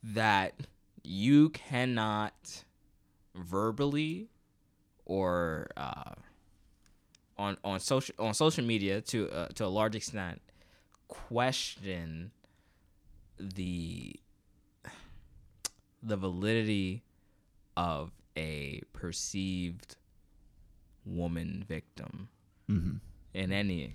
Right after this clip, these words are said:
Speaker 1: to any extent. And yes, there were seventeen to s-, there were sixteen to seventeen years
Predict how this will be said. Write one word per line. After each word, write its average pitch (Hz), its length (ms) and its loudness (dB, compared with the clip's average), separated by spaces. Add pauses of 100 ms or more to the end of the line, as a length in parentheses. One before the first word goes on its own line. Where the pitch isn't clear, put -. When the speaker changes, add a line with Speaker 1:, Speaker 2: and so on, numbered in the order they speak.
Speaker 1:
to 82 100 -6
any 80 180 -4
extent. 62 320 -10 (360)
And 104 320 0
yes, 101 520 -4
there 120 300 2
were 92 120 0
seventeen 131 920 -2
to 98 60 -4
s-, - 240 -6
there 139 100 0
were 113 60 -2
sixteen 147 380 -2
to 90 40 -4
seventeen 113 640 -2
years 80 380 -6